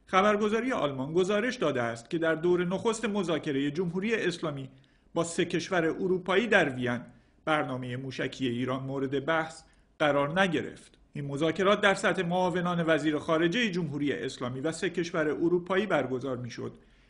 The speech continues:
که نمایندگان جمهوری اسلامی در این مذاکرات، عباس عراقچی و مجید تخت روانچی بودند.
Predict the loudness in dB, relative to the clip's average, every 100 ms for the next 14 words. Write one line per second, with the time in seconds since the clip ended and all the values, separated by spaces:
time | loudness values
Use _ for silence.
0 | _ 0 2 4 4 4 2 0 0 -2
1 | -2 -4 0 0 2 -2 -2 -2 2 2
2 | 0 -2 -4 -4 -4 -6 -8 -12 _ _
3 | _ -4 0 0 0 -6 -2 0 0 0
4 | -2 -2 0 0 -2 -2 -4 -4 -4 -4
5 | -4 -4 -4 -4 -6 -4 -4 -6 -10 -16